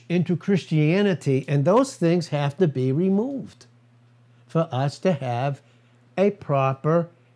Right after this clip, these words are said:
experience of what true knowledge truly is. Because what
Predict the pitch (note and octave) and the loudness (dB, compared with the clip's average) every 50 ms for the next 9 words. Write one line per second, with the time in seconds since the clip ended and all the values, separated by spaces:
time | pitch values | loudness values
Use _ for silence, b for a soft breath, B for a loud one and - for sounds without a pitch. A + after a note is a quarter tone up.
0 | _ _ - D3+ D#3 D3+ - - - - - F#3 G#3+ A3+ A3 E3+ B2+ A2 G#2+ A#2 | _ _ -2 -2 -2 -2 -4 -14 -14 -4 0 2 2 4 2 2 0 -2 -6 -8
1 | C3+ - - - b b b b - C#3 D#3 B2 C#3 D#3+ D#3 D3 - - - - | -12 -14 -18 -20 b b b b -2 0 2 2 4 4 4 2 2 -4 -8 0
2 | - F3+ F#3 F3+ E3+ D#3 D#3 D#3+ F3+ F3+ F3 C#3+ B2 B2 A2+ - - - _ _ | 2 4 4 6 4 4 2 2 2 2 2 0 0 -2 -4 -6 -10 -20 _ _
3 | - - - - F3+ E3+ D#3+ D#3 D3+ D3 D#3 E3+ D#3+ D3 - - B B B B | -20 -16 -6 -2 2 2 2 4 4 4 4 4 4 2 2 -4 B B B B
4 | B G#3 G#3+ - - G#3 A3 - - - _ - C#4 C#4 C4 B3+ - | B -6 -6 -6 -6 -8 -8 -8 -10 -16 _ -4 -2 -2 -2 -2 -6